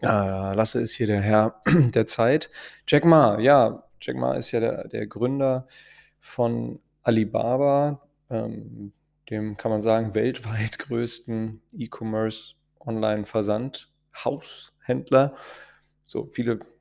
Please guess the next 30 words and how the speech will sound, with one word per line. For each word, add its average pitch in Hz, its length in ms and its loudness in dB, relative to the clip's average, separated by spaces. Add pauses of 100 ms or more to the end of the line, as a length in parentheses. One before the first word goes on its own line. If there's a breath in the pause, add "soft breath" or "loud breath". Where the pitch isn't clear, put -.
(140)
oder 120 180 -2
einige 131 260 6
werden 120 120 6
jetzt 117 120 2
hier 127 120 0
vielleicht 110 260 0
mit 110 80 -2
den 107 80 -4
Ohren 123 380 -2 (180)
schlackern. 131 680 -2
Ist - 180 -10
das 120 140 -6
nicht 113 180 -4
Amazon? 131 680 0
Ö. 123 220 -2 (880 loud breath)
Alibaba 131 400 6
ist - 400 -2 (420)
durchaus 139 300 0
um 123 100 -4
ein 123 100 -2
Vielfaches 120 520 -2
größer. 160 440 -2
Was 117 100 0
die 113 100 -2
Marktkapitalisierung, 131 1040 2
also 104 160 0
den 98 160 -2
Börsenwert 127 800 2
betrifft, - 420 -4
nicht. 226 460 0